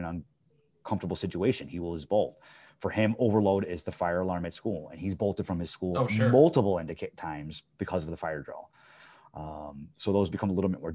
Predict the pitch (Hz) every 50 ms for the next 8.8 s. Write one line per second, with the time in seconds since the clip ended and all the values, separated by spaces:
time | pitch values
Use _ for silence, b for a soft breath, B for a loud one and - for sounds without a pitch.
0 | 87 82 - - 78 73 - - - 87 - 104 107 101 - - - 107 101 95
1 | 95 92 90 90 85 78 b b b b b b b b b - 80 78 78 78
2 | 78 76 - - - - _ - 101 - - - 110 110 104 98 - 95 92 87
3 | - - 82 82 73 82 82 82 80 80 80 78 80 76 80 78 82 78 76 76
4 | 76 - - - - 82 78 76 71 92 90 85 78 - 69 69 - _ - -
5 | 67 - _ _ _ _ _ _ _ _ _ _ _ _ _ _ _ - - 76
6 | 78 76 73 76 82 85 - - 82 78 76 73 73 - - _ _ _ _ _
7 | _ _ _ _ _ _ _ - 165 156 156 151 160 170 175 175 175 175 180 170
8 | 165 165 - 160 143 135 131 127 120 113 110 110 117 117 123